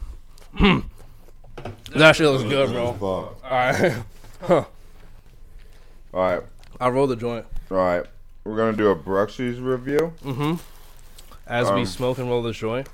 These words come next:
Speaker 2: yeah,
Speaker 1: We're
Speaker 2: it's
Speaker 1: rolling, smoking this joint.
Speaker 2: it's a new thing on this called, uh, the Chicken Tender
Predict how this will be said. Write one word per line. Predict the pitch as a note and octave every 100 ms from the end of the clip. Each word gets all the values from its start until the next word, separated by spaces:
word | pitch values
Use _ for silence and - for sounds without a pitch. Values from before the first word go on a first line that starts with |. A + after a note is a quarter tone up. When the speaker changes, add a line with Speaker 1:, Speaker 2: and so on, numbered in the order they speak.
| - - -
Speaker 2:
yeah, | A#2+ A#2+
Speaker 1:
We're | A#2+
Speaker 2:
it's | A#2+
Speaker 1:
rolling, | A#2+
smoking | A2 A#2+ A#2
this | G#2
joint. | A2+ B2 - - - -
Speaker 2:
it's | A#2+ A#2+
a | A#2+
new | B2
thing | A#2+ A#2+ A#2+
on | A#2+ A#2
this | A#2 -
called, | - G#2+ F#2+
uh, | F2+ E2
the | D2+ D#2+
Chicken | - G#2 - A2+
Tender | - A#2+ C3 C3+